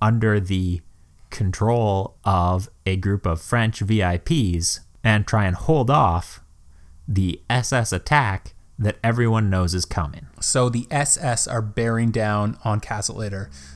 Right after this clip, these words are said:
Speaker 2: Now, an Austrian resistance group made up of former German army soldiers is coming to the rescue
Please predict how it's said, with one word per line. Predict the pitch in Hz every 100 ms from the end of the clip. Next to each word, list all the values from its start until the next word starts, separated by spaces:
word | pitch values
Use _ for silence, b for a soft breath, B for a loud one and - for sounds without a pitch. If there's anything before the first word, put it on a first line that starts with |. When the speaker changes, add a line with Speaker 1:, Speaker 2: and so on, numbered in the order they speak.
| B 123
Speaker 2:
Now, | 120 131 131 139 135 -
an | - 113
Austrian | - 131 139 - 123 127
resistance | 117 104 113 120 - 107 -
group | 113 104 104
made | 110 113 113
up | 110 107
of | 98
former | - - 123 127 120 113 117 - -
German | 127 113 113 113 -
army | 110 110 104
soldiers | 98 107 101 101 101 101 b b b b -
is | 110 -
coming | - 117 113 110 110
to | 110
the | 107
rescue | 113 113 - 104 104